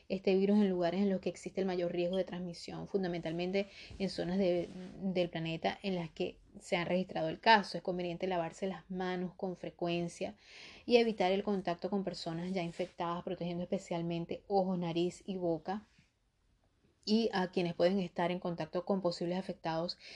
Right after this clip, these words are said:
se les aconseja el uso de mascarillas y usar pañuelos para cubrirse la nariz y la boca cuando se tose o se estornuda. Cuando surgió el mers, eh, se informó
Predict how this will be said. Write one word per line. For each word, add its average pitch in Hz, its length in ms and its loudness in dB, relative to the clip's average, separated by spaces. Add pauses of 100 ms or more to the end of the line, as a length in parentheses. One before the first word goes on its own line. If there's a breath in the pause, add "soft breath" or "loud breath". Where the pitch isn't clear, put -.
(160 loud breath)
se - 160 4
les 202 100 8
aconseja 190 720 2
el 208 140 2
uso 175 260 0
de 180 100 0
mascarillas 185 580 0
y 190 60 0
usar - 260 -8
pañuelos 175 400 -2
para 175 200 -4
cubrirse 165 480 -2
la 170 120 0
nariz 156 320 -4
y 175 40 0
la 165 120 0
boca 165 380 -2 (280 loud breath)
cuando 220 220 4
se 190 160 0
tose 180 460 0
o 175 60 -6
se - 120 -2
estornuda. 170 640 -8 (400 loud breath)
Cuando 196 240 4
surgió 208 320 8
el 254 80 6
mers, 277 500 0
eh, 208 480 4
se 214 140 0
informó 202 560 2